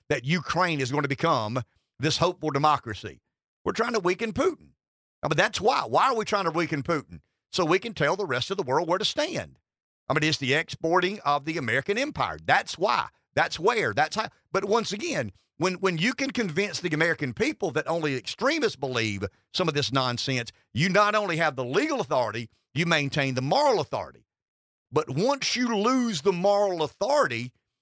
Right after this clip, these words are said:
the enforcing of the legal authority becomes unbelievably controversial, and you run into enormous resistance. A-, and once again, you can be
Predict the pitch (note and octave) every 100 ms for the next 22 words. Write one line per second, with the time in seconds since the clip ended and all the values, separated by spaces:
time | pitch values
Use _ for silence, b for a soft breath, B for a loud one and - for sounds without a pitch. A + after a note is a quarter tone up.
0 | _ - F3 D3+ - - G#3 - G3 E3
1 | C#3 C#3 C3 A#3 F4+ E4 A#3 - C3+ G#2+
2 | G2+ A2 - _ - C#3+ E3+ C#3+ - G3
3 | G3+ F3 D3 C#3 D3+ C4 D4 C#4 A3+ E3+
4 | C#3+ C#3+ B2 A#2+ G#2+ E2+ - D#2 - _
5 | _ _ _ D#3 E3+ F3 D#3 F3 E3+ D3+
6 | C3 C#3+ F#3 G3+ F#3 C#3+ C#3+ G#2+ A#3 -
7 | - - - - _ _ _ _ - D#3
8 | E3 D3 E3+ - A#3+ E4+ D#3 F#2 F3+ -
9 | G#3 F3 F3 C3